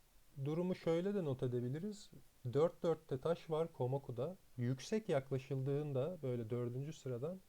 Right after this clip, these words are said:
beyaz yüzde doksan sekiz altına yapışıyor. Modern Go'da. Eskiden bu gösterdiğim şey Joseki'ydi.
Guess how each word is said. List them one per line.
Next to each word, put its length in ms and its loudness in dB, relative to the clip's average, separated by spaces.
beyaz 460 4
yüzde 420 2
doksan 380 4
sekiz 640 -2
altına 400 2
yapışıyor. 480 -4
Modern 540 4
Go'da. 440 0
Eskiden 680 -2
bu 160 -2
gösterdiğim 640 2
şey 260 -2
Joseki'ydi. 760 -2